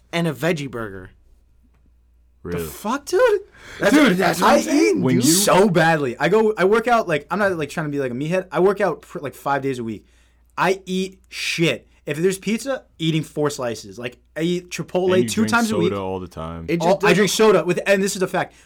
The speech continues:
Speaker 3: I drink a soda at least twice a day, like a cup of soda at least twice a day. I love it. I will not give it up. I don't care what anyone says.
Speaker 2: Why
Speaker 3: And
Speaker 2: should you?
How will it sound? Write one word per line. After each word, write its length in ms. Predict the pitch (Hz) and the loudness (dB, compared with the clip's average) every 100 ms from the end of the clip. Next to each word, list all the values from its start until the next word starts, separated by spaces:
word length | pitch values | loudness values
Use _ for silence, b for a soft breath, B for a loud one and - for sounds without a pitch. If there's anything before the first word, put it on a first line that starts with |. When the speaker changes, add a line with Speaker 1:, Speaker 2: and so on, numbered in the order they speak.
| b - | b -6
Speaker 3:
I 100 | 160 | -4
drink 160 | 185 | -2
a 60 | 180 | -2
soda 320 | - 180 175 | 0 2 2
at 140 | 147 143 | 0 -2
least 600 | 147 156 160 - - - | -2 -2 -4 -6 -12 -18
twice 320 | - 147 131 | -6 -6 -4
a 60 | 127 | -6
day, 220 | 117 101 | -6 -6
like 100 | 123 | -8
a 80 | 131 | -6
cup 220 | 147 143 | -6 -6
of 60 | |
soda 260 | - 131 117 107 | -6 -6 -4 -6
at 80 | 123 | -8
least 160 | 127 | -8
twice 160 | 127 117 | -8 -8
a 40 | |
day. 120 | 113 - b b | -12 -14 b b
I 80 | 123 | -6
love 240 | 131 151 | 0 0
it. 100 | 170 | 0
I 100 | 131 | -2
will 140 | 131 147 | -2 -2
not 140 | 147 | -2
give 140 | 151 135 | -2 -2
it 80 | |
up. 140 | 127 120 | -2 -4
I 40 | |
don't 100 | 120 | -8
care 120 | 113 120 | -6 -8
what 80 | 113 | -6
anyone 220 | 113 107 | -8 -10
says. 240 | 107 92 - b - | -12 -16 -18 b -12
Speaker 2:
Why 100 | 90 | -8
Speaker 3:
And 80 | |
Speaker 2:
should 200 | 156 123 | -6 -8
you? 120 | 67 | -12